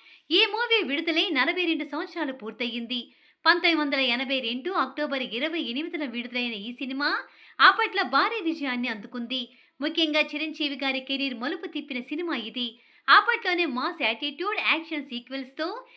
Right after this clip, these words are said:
ఈ చిత్రాన్ని సరికొత్తగా తెరకెక్కించారు డైరెక్టర్ కోదండరామిరెడ్డి గారు.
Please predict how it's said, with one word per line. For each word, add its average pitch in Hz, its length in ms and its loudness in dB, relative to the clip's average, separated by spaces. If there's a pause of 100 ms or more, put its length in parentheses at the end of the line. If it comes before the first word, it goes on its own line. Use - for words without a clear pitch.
(160)
ఈ 339 100 2
చిత్రాన్ని 415 500 -2
సరికొత్తగా 349 600 -6
తెరకెక్కించారు 247 840 -6
డైరెక్టర్ 247 540 -4
కోదండరామిరెడ్డి 220 800 -6
గారు. 226 300 -6